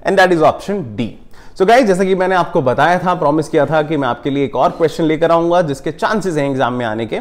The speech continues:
वो क्वेश्चन आपकी स्क्रीन पर ये रहा। So guys, सॉल्व करो और इसका आंसर मुझे बताओ आप इस वीडियो की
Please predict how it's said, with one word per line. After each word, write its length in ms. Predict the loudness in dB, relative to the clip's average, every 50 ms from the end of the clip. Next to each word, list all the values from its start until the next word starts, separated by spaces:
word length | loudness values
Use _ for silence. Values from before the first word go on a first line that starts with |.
| -8 -12 -18 -20 -14 -4 0
वो 120 | 2 4
क्वेश्चन 340 | 4 4 2 0 0 -2 -2
आपकी 200 | -4 -4 -4 -8
स्क्रीन 260 | -10 -8 -8 -8 -8
पर 140 | -6 -6 -8 -10 -12 -20 -20 -20 -20 -20 -20 -20 -20 -20 -20 -16 -10 -6
ये 120 | -6 -6 -6
रहा। 160 | -8 -12 -20 -20 -20 -20 -20 -20 -20 -20 -20 -20 -20 -20 -12 -6 0
So 60 | 2
guys, 140 | 4 4 4
सॉल्व 320 | 4 4 6 6 6 6
करो 280 | 6 4 6 6 6 6
और 100 | 6 4
इसका 200 | 4 2 0 0
आंसर 300 | 0 0 0 -2 -2 -2
मुझे 240 | -2 -2 -2 -2 -2
बताओ 460 | -2 -2 0 0 0 0 -2 -4 -8 -8
आप 260 | -8 -8 -8 -6 -6
इस 280 | -6 -4 -6 -6 -8 -8
वीडियो 300 | -6 -4 -2 -2 -2 -2
की 220 | -4 -4 -6 -6